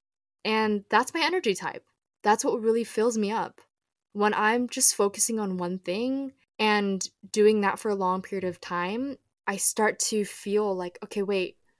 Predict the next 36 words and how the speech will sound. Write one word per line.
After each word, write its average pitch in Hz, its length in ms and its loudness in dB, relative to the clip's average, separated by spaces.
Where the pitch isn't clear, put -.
I'm 202 80 -2
not 233 160 2
listening 214 400 2
to - 120 -8
my 185 120 -2
true 180 200 -6
nature." 180 560 -6
If - 80 -10
I'm 240 140 4
super 254 500 4
sparked 196 680 6
by 185 260 4
learning 190 560 0
about 185 480 2
yoni 208 340 6
steaming, 190 680 2
I 208 160 6
need 392 220 0
to 311 240 0
honor 240 320 6
my 214 160 2
divine 190 840 0
guidance 185 640 2
and 202 260 0
look - 160 -2
at - 140 -2
that, 170 240 -4
because 208 360 0
in 311 300 2
there 196 560 0
is 214 120 4
a 208 60 4
key 214 480 -2
that 185 160 0
I 196 140 2
need 190 580 0